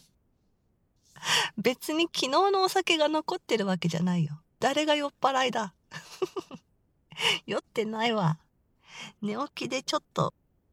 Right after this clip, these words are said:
頭が働いてないだけだわ。頭が働いてないから、反射で物を喋ってる。そ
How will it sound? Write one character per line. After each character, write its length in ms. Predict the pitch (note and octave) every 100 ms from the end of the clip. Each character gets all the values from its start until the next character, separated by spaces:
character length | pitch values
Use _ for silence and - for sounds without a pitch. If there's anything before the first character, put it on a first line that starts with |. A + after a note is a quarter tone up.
| _ _ _ _ _ _ -
頭 480 | E3 - B2+ A2+ G2+
が 200 | - - _ _
働 500 | - D4+ - - A#3+
い 60 | A#3+
て 140 | -
な 180 | C3+ C#3+
い 60 | -
だ 120 | E3+
け 160 | - D#3+
だ 100 | E3+
わ。 280 | - - _ _ _ _ - - - -
頭 460 | - - - D#4
が 120 | D4+
働 460 | C#4+ C#4 C4+ C4+ D4
い 40 |
て 140 | - D4
な 200 | D4+ D#4
い 80 | -
か 160 | -
ら、 380 | C4+ C#4 B3+ A3 _ - - - -
反 340 | - C#4+ D4
射 180 | D4 C#4+
で 140 | C#4 C4
物 400 | B3+ C4 C#4 B3+
を 80 |
喋 300 | G3+ G#3 F#3+
っ 40 | F#3
て 140 | - F3+
る。 80 | E3+ - _ _ _ _ _ _ _ _ _ _ _
そ 360 | - G#3+ F#3